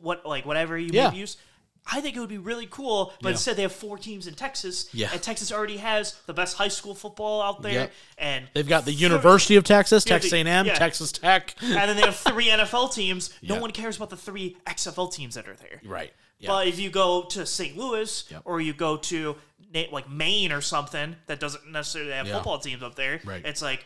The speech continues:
Speaker 1: okay, now you get this big market.
Speaker 2: Right.
Speaker 1: Oh, this entire state is
Speaker 2: Mm-hmm.
Speaker 1: going to bandwagon this team.
Speaker 2: Yeah, for sure.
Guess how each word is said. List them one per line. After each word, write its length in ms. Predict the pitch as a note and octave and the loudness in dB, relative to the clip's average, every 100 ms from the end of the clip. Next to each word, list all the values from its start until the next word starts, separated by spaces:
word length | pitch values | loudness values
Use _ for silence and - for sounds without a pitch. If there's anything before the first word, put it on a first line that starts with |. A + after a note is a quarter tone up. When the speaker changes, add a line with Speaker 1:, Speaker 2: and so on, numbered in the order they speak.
| - | -12
Speaker 1:
okay, 220 | D#3 C4 | -6 -4
now 160 | D#3 D3+ | -2 -2
you 160 | F3+ E3+ | 0 -2
get 180 | E3+ | -4
this 160 | D3 C3+ | -6 -10
big 400 | - E3+ D#3+ C#3 | -8 -4 -4 -4
market. 540 | D3+ F#3+ F3 C#3+ - - | -6 -6 -6 -10 -10 -16
Speaker 2:
Right. 180 | F2+ - | -16 -10
Speaker 1:
Oh, 80 | E3 | -8
this 180 | D#3+ E3+ | -6 -6
entire 440 | G#3 - A3 A#3 | -6 -2 -2 -2
state 520 | G#3+ - G3+ D#3 - - | -4 -2 0 -2 -4 -10
is 140 | E3 D3+ | -8 -4
Speaker 2:
Mm-hmm. 80 | E3 | -4
Speaker 1:
going 220 | D#3+ D#3+ | -4 -6
to 80 | D3+ | -12
bandwagon 760 | B2+ D3 D#3+ D#3 D3+ D#3 C#3 C3 | -4 -2 0 -2 -2 -2 -4 -6
this 200 | C3+ - | -8 -8
team. 380 | D#3+ C3 A2 G#2 | -8 -8 -10 -8
Speaker 2:
Yeah, 180 | F2 - _ _ _ _ | -8 -10 _ _ _ _
for 100 | - | -4
sure. 240 | D#3+ C4+ | 0 0